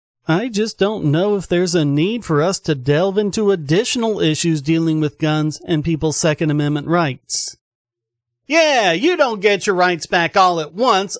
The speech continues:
only when we say you do. Quote, "People have a constitutional right to protect themselves, utilizing weapons. I think that law-abiding citizens can be trusted to handle those rights responsibly.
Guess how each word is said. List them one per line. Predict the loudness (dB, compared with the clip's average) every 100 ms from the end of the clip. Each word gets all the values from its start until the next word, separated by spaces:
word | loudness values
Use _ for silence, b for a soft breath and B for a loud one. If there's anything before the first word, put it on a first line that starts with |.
| 0
only | 0 2 0
when | 0 0 0
we | 2 2 0
say | 0 2
you | 2 -2 -4
do. | -4 -6 -8 -16 _ _ _ _ _ _ _ _ _
Quote, | -2 -2 -2 -10 -20 _ _ _ _ _ _ _ _
"People | -4 -2 0 -2
have | -2 -2 -2
a | -2
constitutional | 0 -2 -2 -2 0 -2 0 -2 0
right | -2 0
to | -2
protect | -4 -4 -4 -2
themselves, | -4 0 -2 0 -4 -6 -10 -2
utilizing | 0 0 0 0 0 0
weapons. | 0 -2 -2 -6 -8 -12 -14 _ _ _
I | -4 -2
think | -2 -2 -2
that | -2
law-abiding | 0 0 2 2 0 0 -2
citizens | -2 -2 -2 -4 -2
can | -2
be | -2
trusted | -2 -2 -2 -2 -4
to | -2
handle | -2 -2 0 0
those | 0 -2 0
rights | -2 -2 -4
responsibly. | -6 -2 -2 -2 -4 -4 -6